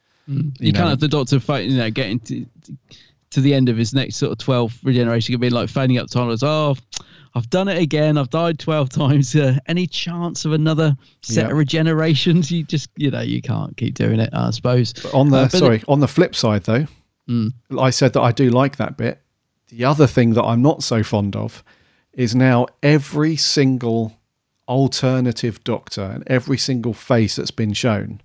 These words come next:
Speaker 2: is now the Doctor, right? Because in that scene in the brain of Morbius, when the Doctor's re-, re-, regressing back in his, in his memory, and we
Speaker 1: Hmm.
Speaker 2: see those random faces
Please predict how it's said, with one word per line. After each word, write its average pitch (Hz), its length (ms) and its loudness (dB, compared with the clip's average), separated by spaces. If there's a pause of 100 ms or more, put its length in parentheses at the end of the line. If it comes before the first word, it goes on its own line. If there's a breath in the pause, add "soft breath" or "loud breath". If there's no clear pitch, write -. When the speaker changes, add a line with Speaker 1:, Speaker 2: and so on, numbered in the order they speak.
(600)
Speaker 2:
is 117 200 -2
now 113 300 4
the 101 200 0
Doctor, 104 420 -4
right? 95 220 -6 (680)
Because 113 440 -4 (220 loud breath)
in 135 160 2
that 135 180 2
scene 156 300 4
in 110 100 2
the 107 80 2
brain 113 260 4
of 101 80 0
Morbius, 123 420 2
when 120 120 2
the 113 100 2
Doctor's 113 400 -4
re-, 113 240 -2 (100)
re-, 117 300 -6 (420)
regressing 117 680 0
back 117 300 -2
in 120 60 0
his, 110 160 -2 (380)
in 110 80 -2
his 104 160 -2
memory, 104 440 -2 (420 soft breath)
and 117 120 0
we 120 80 4
Speaker 1:
Hmm. 113 60 0
Speaker 2:
see 139 160 2
those 120 220 0
random 123 460 0
faces 123 680 -2